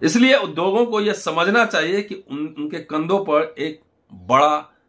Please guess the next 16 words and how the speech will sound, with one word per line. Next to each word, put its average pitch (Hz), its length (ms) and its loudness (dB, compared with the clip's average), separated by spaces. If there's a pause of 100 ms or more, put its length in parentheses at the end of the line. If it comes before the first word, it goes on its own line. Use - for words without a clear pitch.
(160)
दायित्व 120 460 -2
है। - 180 -20 (1120)
आगे 214 280 4
उन्होंने 202 260 0
कहा 190 240 0
कि - 320 -12
महानुभाव, 185 540 2 (800)
आपको 208 440 2
उद्योग 202 840 0
की 208 180 -14
आवश्यकता 185 720 -6
का 196 160 -6
मुझसे 156 560 -8
अधिक 269 320 2
ज्ञान 139 280 4
है। 85 140 -20